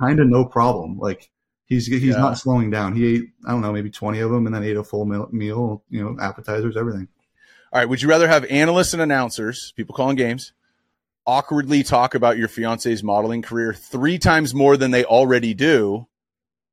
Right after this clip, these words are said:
Speaker 2: or take the sack?
Speaker 1: <laughs> Three times more? I'll take a sack.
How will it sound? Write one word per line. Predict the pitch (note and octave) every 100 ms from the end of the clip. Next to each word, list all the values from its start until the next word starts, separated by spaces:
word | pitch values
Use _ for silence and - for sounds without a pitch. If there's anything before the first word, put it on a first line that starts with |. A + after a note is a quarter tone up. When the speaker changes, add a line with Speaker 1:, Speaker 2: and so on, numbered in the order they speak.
| _ _ _
Speaker 2:
or | G#2+
take | G2+ G2+
the | -
sack? | F#2+ C2+ - _ _ _ _ _ _ _ _ _ - -
Speaker 1:
<laughs> | - - _ _ _ _ _ _ _ _ _ _ - - B4+ - - - - - - -
Three | C#3 C#3+
times | E3 C#3+ C#3
more? | A#2 C3 A#2
I'll | C3
take | D3 A2+
a | G#2+
sack. | G#2+ F2+ E2 -